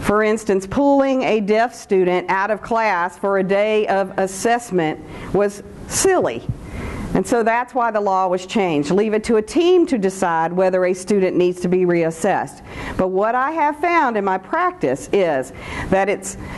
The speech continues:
gotten too easy in some cases for a team to sort of, it's almost like the leading question, "Does anybody here see the need to reassess?" "No." And we check "no."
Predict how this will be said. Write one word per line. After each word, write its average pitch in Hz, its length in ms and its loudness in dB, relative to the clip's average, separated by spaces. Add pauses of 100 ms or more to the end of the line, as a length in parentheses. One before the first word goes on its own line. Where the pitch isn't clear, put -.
gotten 277 420 -2
too 285 360 2
easy 220 720 2
in 185 140 2
some 202 300 0
cases 196 600 -2
for 196 200 0
a 196 40 -2
team 233 460 0
to 208 60 0
sort 208 320 0
of, 190 160 2 (260)
it's 185 140 0
almost 214 280 -2
like 208 180 -2
the 180 80 2
leading 196 400 2
question, 170 680 0 (180)
"Does 254 180 2
anybody 392 500 2
here 311 220 2
see 277 380 2
the 247 180 2
need 262 360 4
to 262 60 2
reassess?" 254 760 2 (560)
"No." 175 880 2 (460)
And 196 120 2
we 220 100 2
check 214 280 -2
"no." 180 480 0